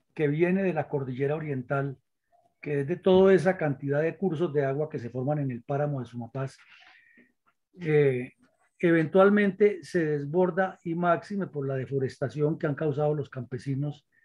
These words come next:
y en cierta forma tolerada o promovida por la guerrilla en sus cabeceras. Entonces, cada vez que se crece, se desborda, baja y lleva mucho lodo, mucho sedimento, mucho limo,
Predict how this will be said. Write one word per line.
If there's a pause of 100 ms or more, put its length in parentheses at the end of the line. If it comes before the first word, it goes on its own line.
(520)
y
en
cierta
forma
tolerada
o (100)
promovida
por
la
guerrilla (640)
en
sus
cabeceras.
Entonces,
cada
vez
que
se
crece,
se
desborda, (380)
baja
y
lleva
mucho
lodo, (1300)
mucho
sedimento,
mucho
limo,